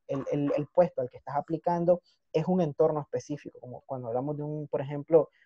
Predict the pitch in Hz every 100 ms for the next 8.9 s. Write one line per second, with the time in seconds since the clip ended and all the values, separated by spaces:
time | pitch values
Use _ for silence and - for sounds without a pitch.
0 | _ 165 196 196 165 165 170 160 - 123
1 | 113 120 147 151 - 160 160 160 131 -
2 | 117 _ _ _ - 139 - 151 165 165
3 | 190 185 190 190 _ - 139 120 123 123
4 | 135 156 196 180 180 190 196 - _ _
5 | _ _ 160 151 151 151 143 - 139 135
6 | 139 147 _ _ - 151 143 143 139 139
7 | - 151 151 151 165 220 220 202 190 185
8 | 175 - - 202 202 170 143 127 120